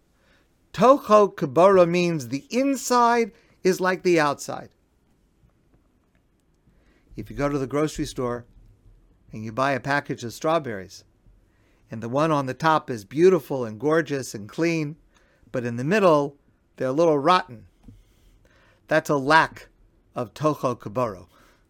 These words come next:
The inside is not like the outside. There are people that are like the strawberries, that when you see them in public,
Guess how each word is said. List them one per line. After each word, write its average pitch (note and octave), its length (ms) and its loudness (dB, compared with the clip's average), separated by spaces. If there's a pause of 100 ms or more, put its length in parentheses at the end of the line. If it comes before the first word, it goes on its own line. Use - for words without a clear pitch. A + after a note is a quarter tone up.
(520)
The C3+ 160 -2
inside D#3 480 0
is C3 160 -4
not D#3+ 200 -2
like B2 200 -10
the A#2 120 -10
outside. - 360 -16 (2000)
There F3+ 140 2
are F3 60 4
people F3+ 600 2 (1500)
that D3+ 160 0
are D3+ 100 4
like E3 240 0
the D#3 140 -4
strawberries, B2+ 680 -2 (1500)
that D3 520 -2 (680)
when D3 120 -4
you D#3+ 100 2
see B3+ 200 2
them A#3+ 180 2
in F#3+ 100 2
public, F3 600 0